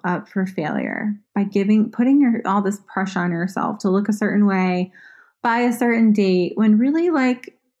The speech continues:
what's the rush? Sure, we all have, you know, I know no one's really going many places right now, but we all have vacations and trips and weddings and events and things we want to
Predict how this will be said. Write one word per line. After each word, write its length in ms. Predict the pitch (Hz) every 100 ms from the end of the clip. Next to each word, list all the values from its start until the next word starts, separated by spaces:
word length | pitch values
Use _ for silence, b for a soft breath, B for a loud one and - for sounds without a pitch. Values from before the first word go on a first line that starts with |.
| _ _ _ -
what's 340 | - 240 247 -
the 280 | - 311 220
rush? 880 | 196 214 294 240 - - - - - _ _ _ _ _
Sure, 840 | - - - 339 349 330 269 220
we 200 | 208 220
all 240 | - 202 214
have, 520 | 208 208 202 196 208 b b b b -
you 120 | 208
know, 120 | 202
I 100 | 196
know 160 | 208 208
no 160 | 202
one's 180 | 190 190
really 220 | 196 165
going 340 | 196 190 180 185
many 200 | 180 180
places 440 | - 180 208 180
right 200 | 196 180
now, 360 | 220 294 254 220
but 300 | 208 190 190
we 180 | 202
all 220 | - 196 208
have 400 | 202 190 185 196
vacations 800 | 208 208 302 320 254 220 196
and 120 | 185 190
trips 440 | - 302 233 -
and 240 | 208 202
weddings 480 | 214 269 226 208 202
and 140 | 180 -
events 480 | 202 196 269 233 220
and 220 | - 190
things 240 | 185 185
we 100 | 202
want 180 | 202 226
to 180 | 214 190